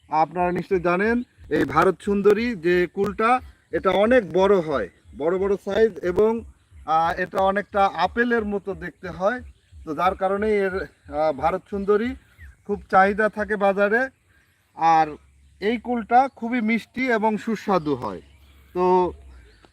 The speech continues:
এখানে, আহ, একটি পাঁচ বিঘার বাগান আছে, আপনারা দেখতে পাচ্ছেন। প্রত্যেকটা গাছে, আহ, এভাবে খুঁটি দিয়ে বেঁধে দেওয়া আছে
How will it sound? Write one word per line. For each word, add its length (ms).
এখানে, 500
আহ, 340
একটি 280
পাঁচ 380
বিঘার 560
বাগান 440
আছে, 220
আপনারা 320
দেখতে 320
পাচ্ছেন। 480
প্রত্যেকটা 640
গাছে, 540
আহ, 960
এভাবে 640
খুঁটি 260
দিয়ে 240
বেঁধে 280
দেওয়া 280
আছে 280